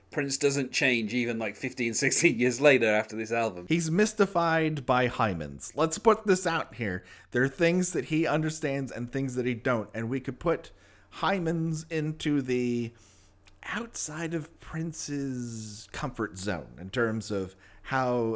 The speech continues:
Speaker 2: or what he wants to understand about female sexuality.
Speaker 1: At the same time, I feel like the guitar is so good that you can kind of overlook all of the lyrics and the subject and just kind of concentrate on the music, because it is possibly, like,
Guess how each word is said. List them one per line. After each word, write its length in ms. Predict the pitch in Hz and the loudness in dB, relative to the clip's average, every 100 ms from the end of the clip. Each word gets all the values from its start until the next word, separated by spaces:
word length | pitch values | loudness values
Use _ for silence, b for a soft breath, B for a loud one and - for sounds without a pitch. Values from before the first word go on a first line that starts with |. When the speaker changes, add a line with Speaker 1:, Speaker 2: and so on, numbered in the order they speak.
| 85 | -2
Speaker 2:
or 160 | 104 | -4
what 260 | 98 101 - | -2 -4 -4
he 140 | 110 | -8
wants 340 | 95 92 90 - | -6 -6 -8 -8
to 100 | 78 | -8
understand 540 | 87 85 - 85 82 | -8 -10 -8 -8 -6
about 420 | 82 80 78 76 | -8 -8 -8 -12
female 380 | - 98 82 73 | -10 -8 -8 -8
sexuality. 800 | 73 71 - 80 73 69 62 - - | -10 -12 -12 -10 -10 -10 -12 -10 -2
Speaker 1:
At 140 | 208 | 0
the 80 | 233 | 2
same 320 | 220 262 254 | 6 6 6
time, 400 | - 208 170 147 | 6 6 6 4
I 80 | 156 | 2
feel 320 | 147 - 190 | 0 4 6
like 340 | 180 170 165 - | 8 8 6 -6
the 60 | 143 | -6
guitar 600 | 139 139 175 170 175 170 | -6 2 8 10 10 6
is 180 | 135 - | 2 6
so 200 | 175 143 | 8 8
good 420 | 165 135 131 - B B B | 6 2 2 -4 B B B
that 120 | - 175 | -2 0
you 160 | 202 | 2
can 160 | 208 208 | 2 0
kind 240 | - 208 | 6 6
of 80 | 185 | 6
overlook 520 | 180 190 180 170 151 - | 6 6 10 8 8 6
all 300 | 156 170 165 | 10 12 10
of 100 | 143 | 8
the 80 | |
lyrics 400 | 147 143 143 139 | 6 8 6 4
and 100 | 147 | 0
the 60 | 131 | 0
subject 500 | 120 139 120 127 - - | 2 0 2 0 0 -4
and 180 | 123 | -4
just 300 | 113 131 135 | -2 -2 -2
kind 180 | - 143 | 0 0
of 60 | 123 | 0
concentrate 600 | - 127 123 117 131 117 | -2 -2 -2 -2 0 0
on 120 | 113 | 0
the 80 | 107 | -2
music, 540 | 110 110 101 104 - B B B B | -2 -2 -2 -6 -8 B B B B
because 280 | 123 135 135 | -8 -4 0
it 120 | 143 | 2
is 140 | 147 147 | 2 0
possibly, 580 | - 135 127 113 120 110 | 0 2 2 0 -2 -2
like, 340 | 117 107 - | -4 -4 -8